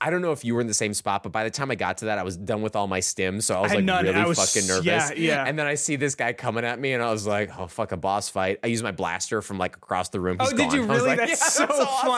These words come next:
Speaker 2: funny.
Speaker 1: It was so funny for me. But then when they're, when they're jumping to Tanalorr finally, um, and, um, uh, you, you all of a sudden you, you, you see Cal put his hand up on the hyperspace drive,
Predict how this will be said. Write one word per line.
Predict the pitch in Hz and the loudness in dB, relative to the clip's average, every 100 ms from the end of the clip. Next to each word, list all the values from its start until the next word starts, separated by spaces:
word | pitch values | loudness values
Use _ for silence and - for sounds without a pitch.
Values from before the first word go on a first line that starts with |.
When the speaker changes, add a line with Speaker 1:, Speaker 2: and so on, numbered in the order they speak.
| 240 | 2
Speaker 2:
funny. | 196 | 2
Speaker 1:
It | - 220 | 2 2
was | 240 226 | 0 -2
so | - 202 196 | -4 -4 -4
funny | 185 147 147 | 0 0 0
for | 131 | 0
me. | 127 117 - 269 240 | 2 0 -2 -6 -4
But | 160 | 0
then | 165 151 139 - - | 2 2 -2 -10 -8
when | 143 143 | -2 0
they're, | 131 - | 0 0
when | 127 | 0
they're | 123 | 0
jumping | 101 127 117 113 | 0 -2 0 -2
to | |
Tanalorr | 98 - 98 104 120 | -2 -2 -2 0 -2
finally, | 117 120 131 127 139 139 - - | 0 -2 0 0 -2 -4 -12 -8
um, | 98 104 98 101 - | -2 0 0 -2 -2
and, | 110 104 98 98 95 - - | -2 0 -2 -4 -8 -14 -4
um, | 104 101 92 92 - | 0 0 0 -4 -4
uh, | 127 104 101 95 | -2 0 2 0
you, | 113 113 - | -2 -4 -2
you | 113 | 0
all | 107 | 0
of | |
a | - | 0
sudden | 110 | 0
you, | 101 101 110 | 0 -2 -6
you, | 104 107 - | -6 -8 -6
you | 101 | -4
see | - 104 98 95 | -2 0 -2 -4
Cal | - 90 | -4 -4
put | 87 104 | -2 -2
his | 101 90 | -2 -2
hand | 95 95 | -2 -2
up | 95 | -2
on | 92 | -4
the | 87 | -4
hyperspace | 92 107 101 107 104 - | -4 -4 -4 -2 -4 -2
drive, | 110 107 107 107 | -2 0 0 -2